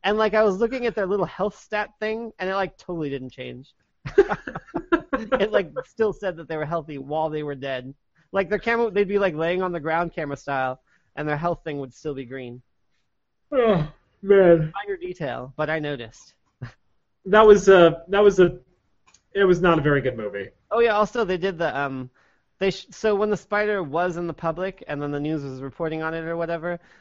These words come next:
Speaker 1: they totally were in some super ghetto community, like, first, and it was totally like, "Hide your kids, hide your wife." <laughs>
Speaker 2: Oh,
Speaker 1: Everyone
Speaker 2: yeah,
Speaker 1: was
Speaker 2: I,
Speaker 1: like,
Speaker 2: oh my gosh, I forgot about that. They did a spoof on
Speaker 1: That was
Speaker 2: the guy,
Speaker 1: weird.
Speaker 2: yeah,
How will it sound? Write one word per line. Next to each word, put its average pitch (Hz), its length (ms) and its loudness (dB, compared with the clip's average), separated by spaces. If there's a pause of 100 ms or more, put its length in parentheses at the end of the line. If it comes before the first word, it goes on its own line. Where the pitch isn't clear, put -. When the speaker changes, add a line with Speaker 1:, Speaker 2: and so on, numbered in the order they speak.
(140)
Speaker 1:
they 196 100 2
totally 214 400 2
were 190 180 2
in 170 200 -2
some 170 240 -2
super 165 300 -8
ghetto 156 260 -2
community, 156 680 -6 (100)
like, 147 240 -6
first, 170 500 -4 (360)
and 165 120 -2
it 165 60 -4
was 160 180 -6
totally 190 280 -2
like, 143 240 -4 (160)
"Hide 269 180 -4
your 269 100 -8
kids, 262 400 -6
hide 285 240 -6
your 277 120 -6
wife." 269 460 -2
<laughs> - 60 -4 (600)
Speaker 2:
Oh, 285 200 12
Speaker 1:
Everyone 330 60 10
Speaker 2:
yeah, 330 280 10
Speaker 1:
was 285 100 2
Speaker 2:
I, - 60 -2
Speaker 1:
like, - 140 -2
Speaker 2:
oh 262 160 6
my 277 160 4
gosh, 254 440 4
I 208 40 8
forgot 220 400 6
about 202 220 4
that. 180 260 2
They 214 140 10
did 254 220 6
a 214 180 10
spoof 254 460 -2 (100)
on 202 300 2
Speaker 1:
That 190 80 -2 (160)
was 185 220 -6
Speaker 2:
the 202 100 6
guy, 208 160 4
Speaker 1:
weird. 208 140 2
Speaker 2:
yeah, 202 240 8